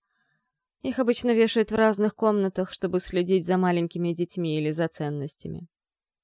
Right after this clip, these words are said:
"Или за его обитателями", мысленно добавила я, памятуя о паранойе Шона. А потом и в модулятор взросления, который вы видели.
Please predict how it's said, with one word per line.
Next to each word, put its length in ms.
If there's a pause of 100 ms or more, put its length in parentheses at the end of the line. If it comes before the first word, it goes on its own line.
(200)
"Или 220
за 160
его 180
обитателями", 800 (360)
мысленно 460
добавила 440
я, 300 (200)
памятуя 460
о 40
паранойе 540
Шона. 400 (720)
А 120
потом 360
и 80
в 40
модулятор 560
взросления, 760
который 420
вы 140
видели. 500